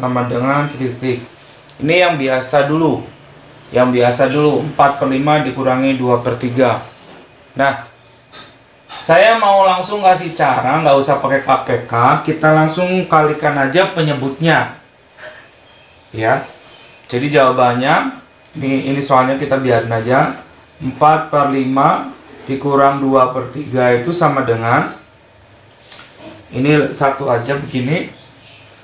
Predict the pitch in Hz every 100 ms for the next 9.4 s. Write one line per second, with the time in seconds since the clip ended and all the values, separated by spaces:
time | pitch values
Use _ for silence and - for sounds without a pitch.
0 | - - - - - 180 156 156 160 185
1 | 202 180 185 180 180 175 175 170 165 160
2 | 160 156 131 113 - - - - - _
3 | _ _ _ - 135 151 165 170 165 165
4 | 160 175 143 127 135 131 127 - - 139
5 | 135 123 107 123 117 117 127 127 120 -
6 | - - - 123 123 - 156 147 - -
7 | 127 127 139 131 113 - - _ _ -
8 | 131 160 151 - 147 156 147 143 127 131
9 | 117 - - -